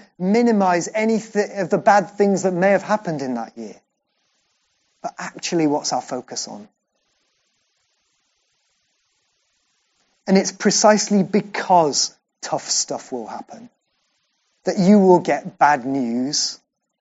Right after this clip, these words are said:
that you will have to cope with stuff that comes out of the blue. It's precisely because of that reason that we need our Ebenezers. We need our lines in the sand that say,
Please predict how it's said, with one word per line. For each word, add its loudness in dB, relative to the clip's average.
that 2
you 8
will 8
have 0
to -2
cope -4
with -4
stuff -2
that -6
comes -6
out 2
of -14
the -8
blue. -6
It's -20
precisely 0
because -2
of -2
that -4
reason -10
that -2
we 0
need 0
our 4
Ebenezers. -6
We 0
need 2
our 2
lines -2
in -6
the -8
sand -4
that -12
say, -2